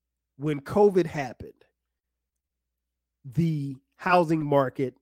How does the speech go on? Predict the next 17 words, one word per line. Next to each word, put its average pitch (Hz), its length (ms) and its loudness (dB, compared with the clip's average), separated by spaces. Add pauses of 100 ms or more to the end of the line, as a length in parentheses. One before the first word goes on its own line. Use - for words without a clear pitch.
(120)
exploded. 131 800 -8
You 254 140 4
would 330 200 -2
think 311 400 -4 (240)
that 165 160 0
with 160 160 -2
a 147 100 -2
global 202 720 0
pandemic 170 1000 -4 (920)
that 135 540 -2 (920)
it 165 80 2
would 156 140 0
slow 156 260 0
down, 143 260 -2 (380)
but 156 120 -6
it 139 140 -8
didn't. 160 300 -4